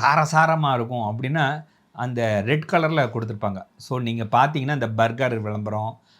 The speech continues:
அதுக்கப்புறம் கே எஃப் சி, இந்த கே எஃப் சி-யா, அந்த மாதிரி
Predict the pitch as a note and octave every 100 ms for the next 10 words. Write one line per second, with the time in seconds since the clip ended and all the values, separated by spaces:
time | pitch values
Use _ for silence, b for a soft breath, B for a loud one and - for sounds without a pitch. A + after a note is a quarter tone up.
0 | b A#2 A#2+ A#2 A#2 C3+ A#2+ G#2+ G2+ G2
1 | G2+ C3+ C#3 B2 A2 A2 A2 A2 b -
2 | D3+ D#3 - D3+ C#3+ - - D#3 B2+ E3
3 | A#2 - - B2 A#2 B2+ B2